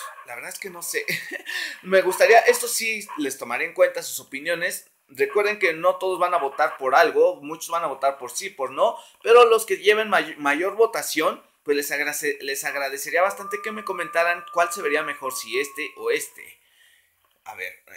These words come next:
<laughs> a ver, otro más aquí. Vamos a poner otro más aquí. Ya está. Uy, no te vayas. Ok, vamos a ponerlo aquí. Y no se ve tan mal. La verdad es que se ve bien. <laughs> Para mí, ahorita quizás. ¡Oh, de techo! De techo, de techo, de,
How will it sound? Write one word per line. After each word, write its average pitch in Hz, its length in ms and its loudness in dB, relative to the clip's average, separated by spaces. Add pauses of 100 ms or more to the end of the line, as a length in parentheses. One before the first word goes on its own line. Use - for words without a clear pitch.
(280)
<laughs> - 400 -14
a 90 140 -4
ver, 95 220 -10
otro 139 220 -10
más 165 200 -8
aquí. - 260 -20
Vamos 208 240 -12
a - 80 -18
poner 143 220 -4
otro 160 220 0
más 143 200 -6
aquí. 131 340 -14 (520)
Ya - 60 -12
está. - 400 2
Uy, 185 200 -2
no 147 100 -14
te 127 100 -8
vayas. - 260 -8 (320)
Ok, - 140 -10 (220)
vamos 151 180 -10
a 147 80 -10
ponerlo 139 300 -4
aquí. 185 340 -8 (1300)
Y 143 140 -10
no 165 160 -6
se 254 140 -4
ve 254 120 2
tan 139 360 -2
mal. 143 380 4
La 120 140 -2
verdad 127 140 -8
es - 80 -12
que - 100 -10
se 127 120 -10
ve 151 260 -8
bien. - 180 -10 (340)
<laughs> - 340 -2
Para - 260 4
mí, 262 240 0 (280)
ahorita 170 420 2
quizás. 165 560 2
¡Oh, 233 200 4
de 226 160 -4
techo! 214 500 -6 (200)
De 165 80 -16
techo, 220 320 -10
de 196 120 -2
techo, 208 280 -8
de, 156 360 -18